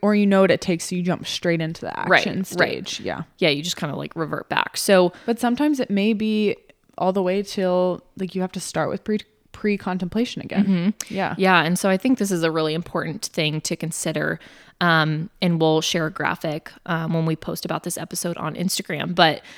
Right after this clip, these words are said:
Speaker 2: I think it's just a really great way to kind of, um, analyze, like, where you're at with your decisions and not make a million changes all at one time. Um, that tends to be something that I see a lot is, you know, when we think about changing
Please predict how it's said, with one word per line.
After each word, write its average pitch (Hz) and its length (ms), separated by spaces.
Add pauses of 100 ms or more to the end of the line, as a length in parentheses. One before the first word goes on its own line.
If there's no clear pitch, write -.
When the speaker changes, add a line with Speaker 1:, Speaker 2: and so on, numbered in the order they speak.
(260)
Speaker 2:
I 190 80
think 190 140
it's 175 60
just 180 140
a 180 60
really 160 240
great 156 240
way 156 160
to 185 100
kind 170 220
of, 160 340
um, 156 400
analyze, 165 500
like, 165 200
where 165 100
you're 160 200
at 156 300
with 190 140
your 170 100
decisions 180 760
and 165 420 (480)
not 175 320
make 165 400 (300)
a 170 80
million 156 420
changes 160 400
all 156 160
at - 80
one 165 220
time. 165 580 (100)
Um, 156 520 (220)
that - 360
tends 170 260
to 170 80
be 165 120
something 170 360
that 165 120
I 160 60
see - 180
a 170 80
lot 165 140
is, 156 180 (480)
you 185 100
know, 165 140
when 160 100
we 156 100
think 196 220
about 170 240
changing 160 680